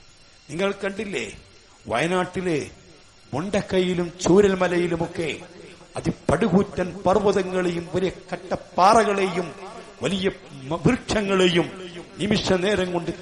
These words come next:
തരിച്ച് തരിപ്പണമാക്കി ചാലിയാറിൽ കൂടി കുത്തിയൊഴുകിപ്പോഴിയെങ്കിൽ ഈ വെള്ളം എത്ര ഭയങ്കര,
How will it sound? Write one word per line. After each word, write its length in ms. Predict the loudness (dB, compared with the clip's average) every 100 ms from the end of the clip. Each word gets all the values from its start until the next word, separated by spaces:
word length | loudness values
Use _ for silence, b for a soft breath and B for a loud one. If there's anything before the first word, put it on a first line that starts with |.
| -2
തരിച്ച് 300 | -2 -2 -4 -2 0
തരിപ്പണമാക്കി 680 | 0 0 -2 0 0 -2
ചാലിയാറിൽ 760 | -10 -2 2 2 4 2 2 -2
കൂടി 360 | -4 -6 -6 -8 -12 -16 0
കുത്തിയൊഴുകിപ്പോഴിയെങ്കിൽ 1400 | 2 6 8 8 4 0 2 2 2 -4 -6 -6 -8 -10 -16 -20 -20 -20 -20 -14
ഈ 120 | -10
വെള്ളം 520 | -8 -10 -12 -14 -10
എത്ര 280 | -10 -10 -12
ഭയങ്കര, 680 | -12 -16 -16 -18 -18 -14